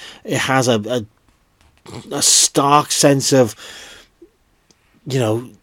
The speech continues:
snowbound emotion, I guess. You know, I, ice, it's ice cold in s-, places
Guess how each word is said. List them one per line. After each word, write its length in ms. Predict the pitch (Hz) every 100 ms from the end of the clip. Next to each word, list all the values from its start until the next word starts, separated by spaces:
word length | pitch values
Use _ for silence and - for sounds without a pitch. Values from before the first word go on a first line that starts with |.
| _ _
snowbound 800 | - - - 147 151 147 151 147
emotion, 520 | 139 139 147 143 - 147
I 100 | 113
guess. 500 | - 170 - - 123
You 60 |
know, 180 | 117 131
I, 380 | 123 147 92 107 - _ -
ice, 340 | 131 156 - 160
it's 220 | 147 -
ice 360 | 101 139 -
cold 460 | - - 151 151 139
in 60 | 139
s-, 140 | -
places 600 | - 147 143 139 143 127